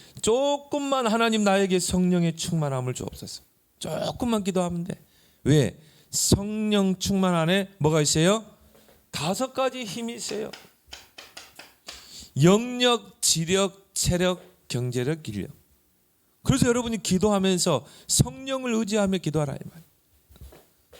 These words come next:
그래서 여러분이 이 오직의 신앙으로 무장을 하라. 두 번째 뭡니까?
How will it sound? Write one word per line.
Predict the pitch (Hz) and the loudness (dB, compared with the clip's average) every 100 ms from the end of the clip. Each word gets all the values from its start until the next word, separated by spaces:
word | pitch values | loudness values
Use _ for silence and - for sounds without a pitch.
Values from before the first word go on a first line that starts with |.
| - _ _ _ - | -20 _ _ _ -14
그래서 | 135 139 | -6 -4
여러분이 | 151 156 139 123 - | -4 -4 -6 -10 -10
이 | 151 160 - | -10 -10 -8
오직의 | - 151 170 196 208 | -4 -2 -2 -2 -2
신앙으로 | 196 202 202 185 185 226 214 - _ _ - - - _ _ _ _ | -2 -4 -4 -4 -2 -4 -6 -18 _ _ -18 -18 -20 _ _ _ _
무장을 | - 120 120 120 113 - | -8 -6 -4 -4 -2 -2
하라. | - - - _ _ _ _ _ - _ | -4 -18 -20 _ _ _ _ _ -20 _
두 | 131 | -2
번째 | 143 143 | 0 -2
뭡니까? | 131 135 147 147 | -4 -2 -4 -6